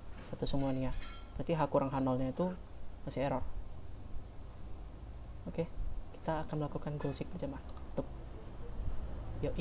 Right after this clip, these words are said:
ikan. Udah ber-, berganti semua ya. Jadi dia jadi semua berganti dan ini jadi nol.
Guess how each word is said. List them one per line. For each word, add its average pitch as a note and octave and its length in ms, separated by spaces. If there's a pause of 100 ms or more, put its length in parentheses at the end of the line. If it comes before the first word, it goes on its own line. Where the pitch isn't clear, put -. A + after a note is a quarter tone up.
ikan. C3 240 (400)
Udah C#3+ 160
ber-, D3 320
berganti C#3 320
semua D3 240
ya. - 120 (920)
Jadi C#3+ 160
dia D3 160
jadi C3 160 (800)
semua C3+ 400
berganti C#3 400 (480)
dan C#3 160
ini D3+ 160
jadi C3+ 320
nol. B2+ 240